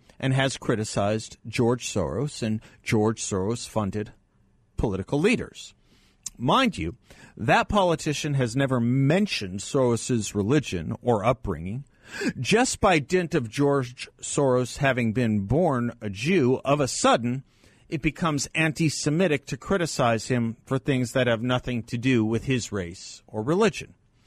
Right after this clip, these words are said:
So if you can stop someone from criticizing one of the wealthiest and biggest left-wing donors in the country, I guess so much the better. And, of course,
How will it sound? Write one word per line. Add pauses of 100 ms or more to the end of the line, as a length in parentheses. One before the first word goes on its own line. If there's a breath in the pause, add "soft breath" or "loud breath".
(920 soft breath)
So
if
you
can
stop
someone
from
criticizing
one
of
the
wealthiest
and
biggest
left-wing
donors
in
the
country,
I
guess
so
much
the
better. (760 loud breath)
And,
of
course,